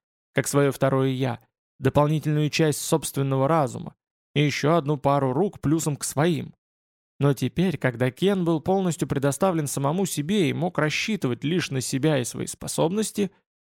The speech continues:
он с тревогой думал, чего же на самом деле стоит без брата, и велика ли эта цена. Он отбросил сомнения и вернулся к заданию. Тёплое июньское утро летело быстро, воздух в кабинете постепенно синел от сигаретного дыма.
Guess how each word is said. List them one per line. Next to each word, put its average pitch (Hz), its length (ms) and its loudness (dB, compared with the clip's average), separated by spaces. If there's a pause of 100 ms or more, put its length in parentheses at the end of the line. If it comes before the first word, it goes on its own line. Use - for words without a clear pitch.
(140)
он 147 160 2
с - 100 -6
тревогой 147 420 2
думал, 147 340 0
чего 139 280 -2
же 143 100 -2
на 139 120 0
самом 143 360 -2
деле 135 200 0
стоит 139 320 0
без 120 200 -4
брата, 123 440 -2 (460)
и 139 60 4
велика 131 400 2
ли 131 100 2
эта 127 200 -2
цена. 131 380 -6 (1080)
Он 247 140 4
отбросил 202 460 2
сомнения 165 580 2
и 143 40 0
вернулся 135 460 0
к 127 60 -6
заданию. 127 640 -2 (520)
Тёплое 151 420 4
июньское 147 540 0
утро 151 300 0
летело 143 500 0
быстро, 139 580 -4 (220)
воздух 165 440 2
в - 80 -16
кабинете 160 480 0
постепенно 160 580 -2
синел 156 440 0
от 147 100 -2
сигаретного 139 600 0
дыма. 131 380 -4